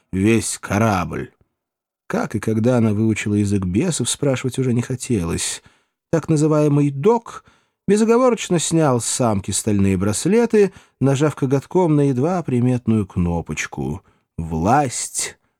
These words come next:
сменилась. Переворот был быстрым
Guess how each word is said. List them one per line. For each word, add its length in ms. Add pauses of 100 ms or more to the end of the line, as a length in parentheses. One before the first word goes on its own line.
(120)
сменилась. 1200 (1300)
Переворот 480
был 220
быстрым 880